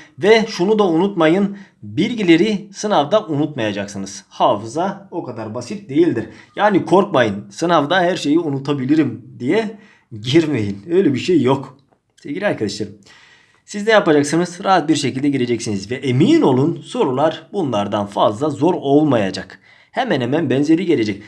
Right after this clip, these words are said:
Sizi zorlayacak sadece üç dört soru olacaktır. İnşallah her şey gönlünüzce olur.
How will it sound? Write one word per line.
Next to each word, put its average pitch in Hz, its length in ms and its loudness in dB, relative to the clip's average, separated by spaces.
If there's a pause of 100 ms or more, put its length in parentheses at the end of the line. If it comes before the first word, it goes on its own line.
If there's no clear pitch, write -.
Sizi 220 200 -8
zorlayacak 180 500 0
sadece 156 340 0
üç 143 280 -6
dört 135 160 -4
soru 110 220 -4
olacaktır. 98 640 -8 (1200)
İnşallah 175 800 2
her 143 200 -10
şey 151 180 -6
gönlünüzce 117 580 -4
olur. 175 440 2